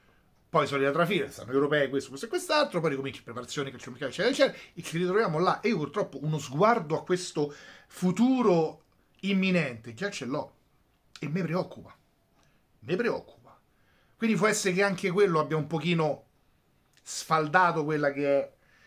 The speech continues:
che è la mia analisi della partita. Ma ragazzi, io sono contento che la Lazio abbia vinto e penso che la Lazio abbia fatto una buona partita, una buonissima partita. Non vi dico grande partita e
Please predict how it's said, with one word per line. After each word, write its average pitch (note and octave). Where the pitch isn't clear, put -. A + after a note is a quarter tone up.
che D#3+
è -
la D3+
mia D#3+
analisi D#3
della D3
partita. C#3
Ma C3
ragazzi, -
io F#3
sono E3+
contento F3
che D3+
la D3+
Lazio D3+
abbia C3
vinto F3+
e D#3+
penso D#3+
che C#3+
la C#3
Lazio D3
abbia C3
fatto C3
una B2+
buona B2+
partita, A#2+
una A#2+
buonissima C#3+
partita. A#2
Non G#3+
vi C4
dico D4
grande G#3
partita G3+
e F3